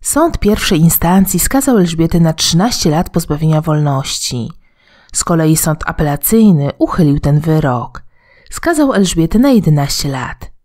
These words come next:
Karę odsiadywała w więzieniu w Nisku. Kobietę skazano na podstawie artykułu sto pięćdziesiątego szóstego, paragraf trzeci kodeksu karnego. Mówi on o ciężkim uszczerbku na zdrowiu,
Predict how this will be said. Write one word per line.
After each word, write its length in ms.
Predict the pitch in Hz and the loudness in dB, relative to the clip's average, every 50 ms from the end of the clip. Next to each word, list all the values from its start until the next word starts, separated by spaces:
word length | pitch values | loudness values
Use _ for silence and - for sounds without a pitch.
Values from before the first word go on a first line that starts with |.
| _ _ _ _ _ _ _ _ - | _ _ _ _ _ _ _ _ -8
Karę 420 | - 190 214 254 277 294 294 269 | -4 -2 0 2 2 2 0 0
odsiadywała 680 | - 190 - - - 165 156 156 147 160 170 185 180 165 | -2 -4 -6 -2 -2 -2 -2 -2 -2 0 0 0 0 -2
w 60 | 170 | -2
więzieniu 420 | 156 147 151 160 170 175 175 165 | -4 -4 -2 2 4 4 4 4
w 100 | 165 160 | 2 0
Nisku. 580 | 147 139 139 - - - - - - 127 151 165 _ _ _ _ _ _ _ _ _ _ _ _ _ _ _ - | -2 -2 -2 -2 -4 -4 -6 -8 -8 -8 -8 -10 _ _ _ _ _ _ _ _ _ _ _ _ _ _ _ -8
Kobietę 580 | - 254 214 - 165 147 143 - - 151 208 | -8 -4 -2 0 0 0 0 -2 -2 -2 -2
skazano 460 | - - - 170 156 175 208 247 262 233 | -2 -2 -2 -2 0 0 2 2 2 2
na 100 | 196 180 | 2 0
podstawie 480 | - 175 - - - 175 175 185 170 | -2 -4 -6 -2 -2 0 0 2 0
artykułu 580 | 165 - - 160 156 - 220 208 196 190 175 - - | 0 0 -2 -6 -2 0 2 2 4 2 2 0 -4
sto 200 | - - 147 143 | -2 -2 -2 0
pięćdziesiątego 640 | - 254 233 202 - - 190 180 - 175 165 160 | 2 2 2 2 2 0 0 0 2 0 0 0
szóstego, 680 | - - 160 - - - 214 208 202 165 135 135 139 - | -2 -2 -4 -4 -4 -2 0 0 0 0 -2 -4 -4 -2
paragraf 500 | - 156 139 139 139 143 139 139 - - | -4 -4 -2 -2 -2 -2 -2 -4 -4 -6
trzeci 400 | - - 180 190 - - 233 - | -4 -2 -2 -2 0 0 -4 0
kodeksu 380 | - 311 - 202 - - - | 0 0 0 0 -2 -2 -2
karnego. 760 | - 170 160 160 143 131 135 131 127 120 123 120 - - - - _ _ _ _ _ _ _ _ - - _ _ - - | 0 0 0 0 0 -2 -2 -4 -6 -6 -6 -6 -6 -8 -12 -16 _ _ _ _ _ _ _ _ -20 -20 _ _ -2 0
Mówi 400 | 165 196 208 196 156 151 139 110 | 2 4 4 4 2 0 0 0
on 260 | 127 165 185 202 185 - | 2 2 2 2 2 0
o 80 | 156 | -2
ciężkim 520 | - - - 277 285 269 - - 269 214 170 | -4 0 2 2 2 2 -2 -2 0 0 0
uszczerbku 500 | 175 - - 165 160 165 - - - 156 | 0 -2 -2 -2 -2 -2 -4 -4 -2 0
na 140 | 156 147 151 | 0 0 0
zdrowiu, 680 | 156 160 160 175 190 185 175 156 139 127 139 147 160 | -2 -2 0 0 0 0 0 -2 -4 -4 -4 -6 -8